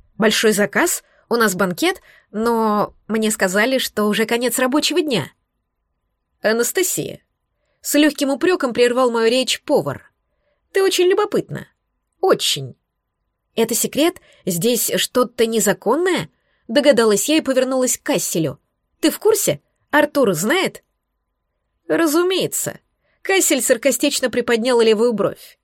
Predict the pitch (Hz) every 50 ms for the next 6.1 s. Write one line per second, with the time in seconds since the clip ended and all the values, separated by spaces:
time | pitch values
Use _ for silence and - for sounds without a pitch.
0 | _ _ _ _ _ _ _ _ _ 330 330 311 359 320 320 294 285 - 277 -
1 | - 277 247 - - 240 220 196 160 190 170 165 170 185 - _ _ _ - -
2 | - 247 - 214 233 226 220 220 220 - - 202 185 190 196 214 214 220 208 208
3 | 214 208 202 202 185 208 349 370 - 381 - - - 160 117 - - _ _ _
4 | _ _ _ _ _ _ _ _ _ _ _ _ _ _ _ 254 269 - - -
5 | 403 370 277 233 185 175 214 214 202 - - 214 247 285 302 254 190 - - -
6 | 131